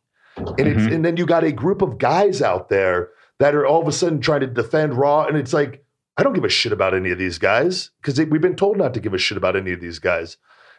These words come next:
Speaker 1: And it's just, and even if N X T gets the upper hand,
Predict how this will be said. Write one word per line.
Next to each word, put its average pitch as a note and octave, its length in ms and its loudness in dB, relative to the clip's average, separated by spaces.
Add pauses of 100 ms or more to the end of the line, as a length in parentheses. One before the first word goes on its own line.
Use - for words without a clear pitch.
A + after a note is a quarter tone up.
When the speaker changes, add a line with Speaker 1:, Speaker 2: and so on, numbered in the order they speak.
Speaker 1:
And C#3+ 80 4
it's D3 220 -2
just, D#3 200 0
and D#3+ 200 -2
even F#3+ 180 2
if F#3+ 120 0
N F3+ 180 2
X E3 160 -2
T F#3 140 -4
gets E3+ 180 0
the E3 80 0
upper C#3 180 -2
hand, D3+ 420 -2